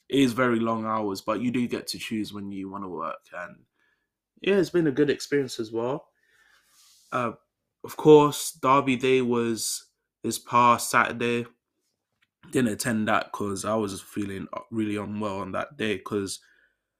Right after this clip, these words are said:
I worked Thursday and Friday, and Friday was Ladies' Day, and, oh, it was immense as well.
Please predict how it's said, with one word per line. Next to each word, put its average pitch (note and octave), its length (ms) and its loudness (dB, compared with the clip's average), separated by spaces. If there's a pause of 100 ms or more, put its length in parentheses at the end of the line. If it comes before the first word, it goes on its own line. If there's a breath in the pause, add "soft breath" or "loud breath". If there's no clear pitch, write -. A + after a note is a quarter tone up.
(120)
I - 120 -4
worked A2 340 -2
Thursday A#2 500 0
and G#2+ 160 -2
Friday, A2+ 640 2 (640)
and G#2+ 400 -2
Friday C3 320 6
was A2+ 240 0
Ladies' B2+ 480 -2
Day, C3+ 400 -2
and, G2+ 500 -4 (580)
oh, A#2+ 200 -2
it A#2 60 0
was A2+ 180 -2
immense A2 460 -4
as G2 100 -10
well. G#2 340 -6